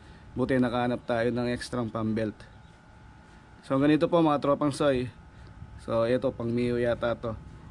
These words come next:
It, ah, example, ito yung pambelt na nakalagay dito sa panggilid niya. So ito yung,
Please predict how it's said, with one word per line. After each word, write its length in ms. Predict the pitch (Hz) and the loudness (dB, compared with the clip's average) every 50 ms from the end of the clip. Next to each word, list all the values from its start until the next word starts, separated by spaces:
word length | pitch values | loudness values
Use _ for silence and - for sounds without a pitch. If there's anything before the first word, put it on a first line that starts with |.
| - - | -10 -6
It, 160 | - 135 - - - - | -6 -6 -6 -8 -2 2
ah, 240 | 147 143 143 147 151 | 2 4 6 4 4
example, 480 | 156 147 - 175 170 170 165 170 160 147 | 2 0 2 2 2 2 2 2 2 2
ito 160 | 143 135 - | 0 0 0
yung 480 | 147 147 151 156 160 165 165 175 156 - - - - - - - - - - | 2 2 4 4 4 2 2 0 -2 -6 -12 -16 -18 -18 -20 -20 -20 -20 -4
pambelt 400 | - 151 143 143 139 131 143 135 | 0 4 6 6 6 6 4 2
na 160 | 131 135 131 | 2 2 2
nakalagay 400 | 131 131 127 135 131 131 131 135 | 2 2 2 2 0 0 2 2
dito 240 | 131 127 131 120 123 | 0 0 0 -2 -4
sa 320 | 117 - 131 127 131 123 - | -2 0 2 2 2 2 0
panggilid 480 | - 127 123 120 131 135 135 143 131 | 0 -2 0 2 2 2 2 2 2
niya. 240 | 127 131 127 127 127 - - - - - - - - - - | 2 0 0 -2 -4 -8 -14 -20 -20 -20 -18 -16 -16 -12 -6
So 80 | 123 | -2
ito 240 | 120 127 131 - 151 | -2 0 2 4 6
yung, 400 | 156 160 160 160 156 151 156 151 | 6 8 8 6 4 4 2 -2